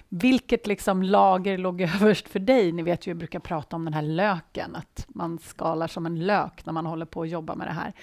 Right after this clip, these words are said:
Så jag tänkte helt enkelt att, eh, jag skulle berätta lite om hur det faktiskt har varit för mig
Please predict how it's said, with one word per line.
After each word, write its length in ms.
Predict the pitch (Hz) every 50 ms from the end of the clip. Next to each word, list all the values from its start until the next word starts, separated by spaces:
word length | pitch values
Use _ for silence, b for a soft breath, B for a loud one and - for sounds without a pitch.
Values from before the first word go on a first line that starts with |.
| B B B B B B B B B B
Så 120 | - 285
jag 100 | 277 -
tänkte 280 | - 381 349 269 - 349
helt 280 | 370 349 220 180 -
enkelt 440 | 180 - 170 - - - 220 - - - _
att, 480 | - 202 202 175 - _ _ _ - -
eh, 240 | 190 190 190 190 196 190 - - _
jag 120 | - 220 202
skulle 240 | - - 277 262 254
berätta 380 | 233 262 330 311 - - 381
lite 480 | 330 285 208 - - - 170 170 - - _ -
om 340 | - 180 175 175 175 - - _ -
hur 240 | - - 220 196
det 80 | 180 190
faktiskt 300 | - 196 165 - - -
har 60 | 165
varit 380 | 165 190 190 175 190 262 302 -
för 120 | - -
mig 400 | 302 - - - 80 - - -